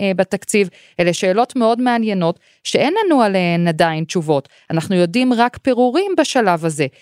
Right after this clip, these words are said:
כי היו הרבה הבטחות קואליציוניות, וברור שאי אפשר יהיה לממש את כל ההבטחות הקואליציוניות בתקציב של שנת אלפיים עשרים ושלוש. יש למשל, אה, אה, הבטחות לחינוך חינם מגילאי אפס עד שלוש, זה עולה לפחות עשרה מיליארד שקלים בשנה,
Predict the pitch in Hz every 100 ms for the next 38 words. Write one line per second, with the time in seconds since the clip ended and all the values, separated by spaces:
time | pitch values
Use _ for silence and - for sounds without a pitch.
0 | _ - 165 214 233 202 196 214 180 202
1 | - 185 - 196 170 - 170 147 160 180
2 | 175 160 165 254 269 233 - 349 - 392
3 | 269 214 190 180 175 175 180 - 202 180
4 | 170 - - 180 190 190 170 175 185 180
5 | 175 165 170 - 196 175 _ - - -
6 | - 202 180 190 175 180 170 165 - 175
7 | 156 156 165 143 131 - _ _ - 175
8 | - 208 185 - 185 175 170 165 160 156
9 | 165 151 151 - _ - 165 160 180 -
10 | 208 - 196 - 190 202 - 190 185 175
11 | 151 170 175 170 170 175 - 160 170 147
12 | 143 - 160 151 202 - 214 233 247 240
13 | - 240 233 233 233 233 233 - 214 226
14 | 226 220 214 - 214 320